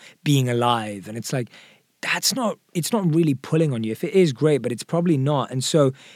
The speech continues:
gratitude needs to be specific. I'll give an example. If you threw a party at your home this weekend and you invited all your friends, on Monday morning, you get two text messages. One of them says, "Hey, Patrick, had a great time. Thanks so much. Thank you. Bye."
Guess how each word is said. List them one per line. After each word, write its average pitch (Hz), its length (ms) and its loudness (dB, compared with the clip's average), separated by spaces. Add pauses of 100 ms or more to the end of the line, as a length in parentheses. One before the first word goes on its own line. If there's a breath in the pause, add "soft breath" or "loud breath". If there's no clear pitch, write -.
gratitude 202 480 2
needs 170 200 2
to 151 40 -4
be 135 80 0
specific. 147 500 0
I'll 139 80 2
give 165 140 2
an 170 60 2
example. 147 400 2
If 110 100 -4
you 190 120 4 (100)
threw 175 340 6
a 139 300 2
party 147 400 4
at 139 80 2
your 143 160 2
home 123 240 -2
this 127 200 0
weekend 110 540 -4 (260 loud breath)
and 127 120 -2
you 127 60 4
invited 135 360 2
all 127 100 2
your 123 120 -2
friends, - 360 -14 (300 loud breath)
on 135 100 -2
Monday 202 340 6
morning, 151 440 2
you 156 240 4
get 147 400 6
two - 160 2
text 139 320 -4
messages. 104 460 -12 (320 loud breath)
One 170 260 4
of 233 80 4
them 185 160 4
says, 147 400 4 (220 soft breath)
"Hey, 285 200 6
Patrick, 214 520 6
had 180 160 6
a 202 40 8
great 190 240 4
time. 180 280 4
Thanks 202 240 4
so 190 100 4
much. 165 480 2
Thank 175 260 4
you. 156 200 4
Bye." 147 400 2